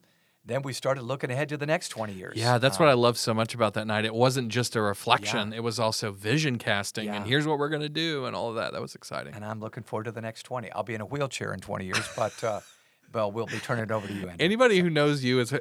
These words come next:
Speaker 2: would imagine that would be very difficult to, to understand. I think you'll be climbing mountains in twenty years is where I sit.
Speaker 1: <laughs> We shall see.
Speaker 2: Well, today we're talking about what was that original mission, what really inspired that. And it not only inspired you to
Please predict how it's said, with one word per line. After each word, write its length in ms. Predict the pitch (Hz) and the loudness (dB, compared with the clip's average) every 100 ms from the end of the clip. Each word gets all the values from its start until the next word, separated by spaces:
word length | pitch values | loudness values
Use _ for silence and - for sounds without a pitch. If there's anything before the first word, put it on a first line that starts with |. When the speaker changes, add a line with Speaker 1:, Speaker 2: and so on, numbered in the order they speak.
| 123 | -4
Speaker 2:
would 200 | 127 127 123 | -2 0 4
imagine 360 | 127 127 123 | 4 4 4
that 140 | 117 113 | 2 2
would 80 | 110 | 0
be 80 | |
very 260 | 110 117 117 | 0 2 2
difficult 500 | 113 110 107 117 101 | 0 -4 -2 -4 -4
to, 240 | - 104 - - | -6 -6 -8 -10
to 120 | 117 | -8
understand. 340 | 104 107 - 104 | -6 -6 -6 -2
I 80 | 127 | -2
think 140 | 175 | 0
you'll 80 | 135 | -2
be 60 | 113 | -2
climbing 360 | - 117 110 101 | 0 0 0 2
mountains 400 | 127 120 117 107 | 4 2 -2 -4
in 120 | 107 | -4
twenty 280 | 101 120 107 | -2 0 0
years 260 | 104 104 107 | 0 0 0
is 120 | 107 | -2
where 160 | 107 104 | -2 -2
I 60 | |
sit. 300 | 104 - 107 - | -4 -6 -8 -8
Speaker 1:
<laughs> 60 | - | -8
We 80 | 135 | -4
shall 260 | - 135 | -4 -4
see. 320 | 113 - 98 - - - - | -4 -8 -10 -14 -20 -8 4
Speaker 2:
Well, 300 | 127 123 123 | 8 8 4
today 520 | - 131 123 139 151 | 0 0 2 2 4
we're 220 | 131 117 | 4 2
talking 500 | - 117 113 113 107 | 2 0 0 -2 -4
about 380 | 101 101 104 110 | -2 0 -2 -2
what 280 | 110 127 123 | 2 2 2
was 320 | 110 107 101 | 0 0 0
that 160 | 113 | 0
original 420 | 104 107 104 107 101 | 0 -4 -6 -6 -6
mission, 480 | 101 101 - 104 101 | -4 -4 -6 -6 -4
what 140 | 113 - | -4 -2
really 220 | 113 104 | -4 -4
inspired 600 | 98 - 110 107 107 104 | -4 -2 0 2 0 0
that. 300 | 98 101 - - - - | 0 0 -4 -16 -10 0
And 140 | 123 | 2
it 120 | 127 | 2
not 180 | 123 139 | 4 6
only 180 | 175 131 | 6 4
inspired 580 | 107 - 123 123 113 101 | 2 2 6 6 6 2
you 160 | 110 | -2
to 140 | 110 | -2